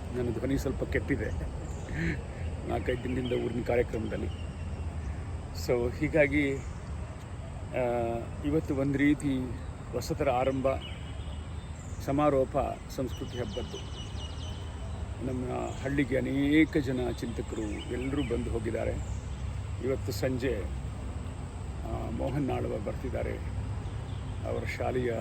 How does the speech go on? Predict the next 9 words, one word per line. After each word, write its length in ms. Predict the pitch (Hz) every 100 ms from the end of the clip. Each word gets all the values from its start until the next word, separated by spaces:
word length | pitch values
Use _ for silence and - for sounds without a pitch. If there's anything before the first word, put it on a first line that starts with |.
| 95 - - 101 120
ಅನೇಕ 380 | 131 139 -
ವಿದ್ಯಾರ್ಥಿನಿಯರು, 1120 | 131 120 - 107 64 123 120 123 120 117 - 127
ನೂರಾರು 340 | 131 139 139
ವಿದ್ಯಾರ್ಥಿನಿಯರು 640 | 131 113 123 - 120 117 113
ಬಂದು 460 | 104 110 113 -
ನೃತ್ಯ 300 | - - 160
ವೈವಿಧ್ಯ 440 | 123 110 113 - 110
ಕೊಡ್ತಿದ್ದಾರೆ. 460 | - - 104 104 95 - - - - - - - -
ಹಾಗೆ 400 | 131 127 135 127